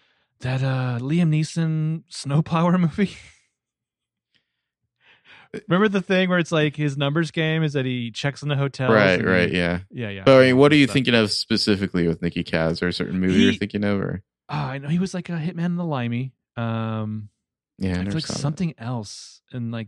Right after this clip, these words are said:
Speaker 1: the, you know, nineties going to the two thousands. I guess it's just really me taking an opportunity to diss Nicky Cat.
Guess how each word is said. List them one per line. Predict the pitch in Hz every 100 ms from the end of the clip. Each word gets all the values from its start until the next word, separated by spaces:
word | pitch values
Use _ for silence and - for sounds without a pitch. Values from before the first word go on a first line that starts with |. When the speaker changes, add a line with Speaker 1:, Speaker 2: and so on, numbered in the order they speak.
| -
Speaker 1:
the, | 113 107 104 104
you | 113
know, | 107 101 101
nineties | 117 117 120 117 110
going | 117 110
to |
the | 107 110
two | 110
thousands. | 117 104 104 98 95 95 _ _ _ _ _ _ _ _ _ _ _ _ _ _ _
I | 302
guess | 311 311
it's | 285
just | 262 220
really | 220 180
me | 147 147 147 143 135
taking | - 151
an | 139
opportunity | 123 151 110
to | 95
diss | 120 131 -
Nicky | 107 113 - 110
Cat. | - 90 90